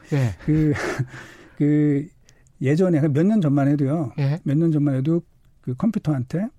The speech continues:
Speaker 1: 음.
Speaker 2: 컴퓨터한테 호랑이 사진, 뭐 고양이 사진을 계속 이제 알려주고,
Speaker 1: 예.
Speaker 2: 요러-, 요러-, 요렇게 생긴 거,
Speaker 1: 예.
Speaker 2: 정의를 해주는 것이죠. 요러-,
Speaker 1: 음.
Speaker 2: 요렇게 생긴 거는 호랑이,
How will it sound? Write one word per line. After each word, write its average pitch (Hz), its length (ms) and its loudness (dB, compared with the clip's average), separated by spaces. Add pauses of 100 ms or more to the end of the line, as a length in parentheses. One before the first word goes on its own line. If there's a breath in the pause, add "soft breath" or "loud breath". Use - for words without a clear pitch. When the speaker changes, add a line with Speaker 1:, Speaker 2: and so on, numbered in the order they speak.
(100)
Speaker 1:
음. 135 160 -2 (100)
Speaker 2:
컴퓨터한테 156 880 -4 (220)
호랑이 208 300 2
사진, 165 680 0
뭐 123 380 -6 (140)
고양이 160 320 2
사진을 147 320 0
계속 139 360 -2
이제 131 140 -4
알려주고, 135 680 -4 (120)
Speaker 1:
예. 147 60 0
Speaker 2:
요러-, 160 280 2
요러-, 185 320 2
요렇게 156 300 0
생긴 139 300 0
거, 107 200 -10 (140)
Speaker 1:
예. 127 160 2
Speaker 2:
정의를 165 380 2
해주는 135 260 0
것이죠. 107 320 -10
요러-, 151 200 2
Speaker 1:
음. 165 80 4
Speaker 2:
요렇게 139 200 -2
생긴 156 320 0
거는 139 240 -2
호랑이, 123 480 -4